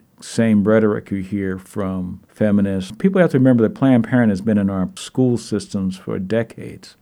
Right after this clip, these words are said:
and they continue to be there. So a lot of what I'm hearing, uh, "Well, it's her body, her choice." When I was growing up in black churches, I never heard that, expression. It's her body, it's her choice. W-, w-, where did you get that from? I went to Pentecostal church for sixteen years.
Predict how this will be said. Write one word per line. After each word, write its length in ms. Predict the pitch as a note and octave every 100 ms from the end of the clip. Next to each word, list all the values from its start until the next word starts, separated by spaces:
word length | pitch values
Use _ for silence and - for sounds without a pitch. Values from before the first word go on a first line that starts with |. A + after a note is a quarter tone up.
| _
and 120 | A#2
they 80 | A2+
continue 420 | A2+ A2+ C3 B2+
to 80 | G2+
be 220 | F#2 F#2
there. 320 | F2 F#2+ F#2 F#2 _
So 180 | - -
a 20 |
lot 220 | A#2 C3+ D3
of 60 |
what 160 | C3+ B2
I'm 200 | A#2 A2+
hearing, 680 | A2 D3+ D3+ B2 A2 G2+ - _ _ -
uh, 80 |
"Well, 220 | A2 G#2+ G#2
it's 280 | A#2+ A#2
her 180 | - B2+
body, 420 | G#2 G#2+ G#2 G#2
her 180 | G2 G2+
choice." 680 | F#2+ - G2+ - F#2 - - _
When 120 | - C#3+
I 40 |
was 100 | D3
growing 380 | B2+ B2+ B2 A#2
up 120 | A2
in 80 | G#2+
black 260 | G#2+ G#2+
churches, 440 | - A2 G2+ G2 G2
I 60 |
never 260 | B2+ D#3 A2
heard 280 | F#2+ G#2 F#2
that, 240 | F2+ - - - -
expression. 600 | - - - G2+ F#2 - - -
It's 140 | A2
her 160 | - A#2+
body, 320 | G2 G2+ G2
it's 100 | F#2+
her 140 | - G2
choice. 340 | - A2+ G#2
W-, 380 | - - C#3+ C#3
w-, 240 | C#3 C3+
where 180 | - F3+
did 180 | G#3 F#3
you 80 | A2+
get 260 | C#3 D#3+
that 200 | G#2+ F#2+
from? 320 | - F#2 - -
I 280 | - _ -
went 160 | D#3
to 80 | C#3+
Pentecostal 600 | B2+ C3 B2+ B2+ A#2+ C3+
church 240 | B2 B2 B2
for 100 | A#2+
sixteen 460 | - A#2 - C#3+
years. 260 | D#3 D3